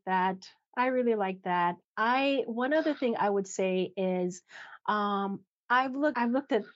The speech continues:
hundreds and hundreds of resumes in my time. And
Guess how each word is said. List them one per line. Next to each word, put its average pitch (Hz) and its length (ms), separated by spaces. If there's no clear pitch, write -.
hundreds 240 440
and 214 200
hundreds 214 300
of 180 160
resumes 190 760
in 196 120
my 196 160
time. - 560
And 233 360